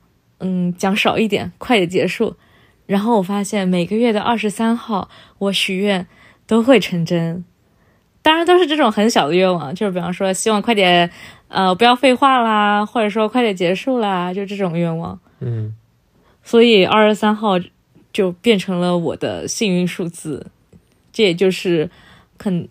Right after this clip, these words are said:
Speaker 1: 为什么我会选择第二十三号房间，是因为二十三号对我来说真的是 lucky number。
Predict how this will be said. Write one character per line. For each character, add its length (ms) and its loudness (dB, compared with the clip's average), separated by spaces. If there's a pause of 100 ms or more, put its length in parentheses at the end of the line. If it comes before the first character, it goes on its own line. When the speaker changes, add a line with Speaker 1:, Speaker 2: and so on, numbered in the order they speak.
Speaker 1:
为 140 6
什 140 -2
么 120 2
我 140 2
会 140 -2
选 240 -4
择 120 -4
第 220 -4
二 140 -2
十 100 -2
三 220 -2
号 160 -2
房 280 -8
间， 280 -12
是 160 -6
因 100 -2
为 80 -2
二 200 0
十 60 2
三 200 -2
号 220 -4
对 160 -2
我 200 -2 (200)
来 180 -4
说 160 -4
真 180 -2
的 140 0
是 200 -4
lucky 280 -2
number。 400 -4